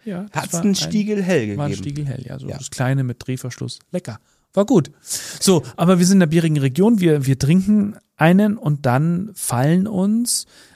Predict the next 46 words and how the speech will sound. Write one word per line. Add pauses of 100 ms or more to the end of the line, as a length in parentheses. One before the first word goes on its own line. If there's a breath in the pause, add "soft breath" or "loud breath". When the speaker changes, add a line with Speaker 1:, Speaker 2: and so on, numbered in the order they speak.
Speaker 1:
also
das,
das
Geniale
ist
ja
wirklich,
wenn
wir
uns
irgendwelche (800 soft breath)
Schlagwörter
an
den
Kopf
schmeißen,
da
fallen
uns
ja
sofort
Sachen
ein,
Assoziationen,
die
Speaker 2:
Ja.
Speaker 1:
kommen,
äh, (360 loud breath)
Erinnerungen,
die
hochkommen.
Ich
find's
großartig.
Das
Speaker 2:
Ja.
Speaker 1:
ist
auch
immer
noch
so
mal
ein
bisschen
im,
im,